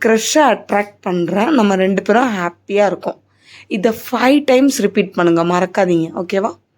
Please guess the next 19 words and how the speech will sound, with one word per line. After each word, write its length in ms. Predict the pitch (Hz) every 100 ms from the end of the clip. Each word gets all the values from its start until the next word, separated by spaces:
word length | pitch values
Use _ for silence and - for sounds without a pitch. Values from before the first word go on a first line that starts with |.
| _ _ _ _ _ _ _ _ _ _ _ _ _ _
ஃபோர்த் 460 | - - 349 381 320 -
ஸ்டெப் 200 | 220 220
என்னன்னு 320 | 196 202 196
தெரியுமா? 560 | 196 180 180 175 170 -
டிட்டாச்மெண்ட். 760 | 180 180 185 185 185 - 170 175 - _ _
ஓகேவா? 440 | 214 240 240 220 -
நம்ம 240 | - 240 226
எந்த 380 | 233 269 359 339
விஷயத்த 360 | - 240 220 196
பண்ணாலுமே 800 | 190 202 226 214 185 180 208 - _ _ - _
விஷுவலைஸ் 560 | 214 208 - 240 226 226 - -
பண்றது 360 | 196 190 170
இருக்கட்டும், 720 | 185 175 - 185 185 190 180 _ _ _
இன்டென்ஷனை 720 | - 247 240 277 269 254 233 226
கரெக்டா 520 | - - - - 196
வந்து 400 | 196 185 185 180
செட் 320 | 175 185 185
பண்றது 360 | 208 202 180 160
இருக்கட்டும், 640 | 175 - 175 - 175 170